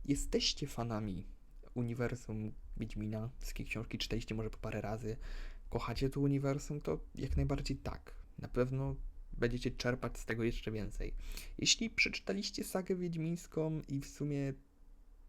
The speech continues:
m-, macie z nią takie stosunki, że okej, jest, czy polecam zagłębiać się w Rozdroże Kruków? Nie,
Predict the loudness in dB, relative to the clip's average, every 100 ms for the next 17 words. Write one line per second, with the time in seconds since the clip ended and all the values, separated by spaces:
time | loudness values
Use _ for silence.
0 | -18 -14 -6 -4 0 2 2 2 -2 0
1 | -2 -4 -12 -20 0 2 2 -4 -6 -4
2 | -2 0 2 2 0 2 4 2 2 -2
3 | -4 0 2 0 -2 0 2 2 2 2
4 | 2 2 4 4 2 4 4 2 0 0
5 | -2 0 0 0 -2 -14 -18 -8 -4 0
6 | 0